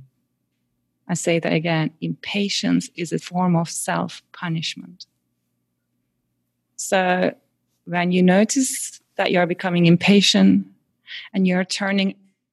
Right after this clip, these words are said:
outward to define your worth or your value, just check how you feel about yourself.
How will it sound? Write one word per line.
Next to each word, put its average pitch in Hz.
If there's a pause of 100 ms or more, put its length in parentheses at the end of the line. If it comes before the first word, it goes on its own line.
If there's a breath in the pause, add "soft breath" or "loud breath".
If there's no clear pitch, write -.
outward 185
to -
define 175
your 160
worth 170
or 151
your 156
value, 208 (640)
just -
check - (480)
how 190
you 190
feel 214
about 160
yourself. -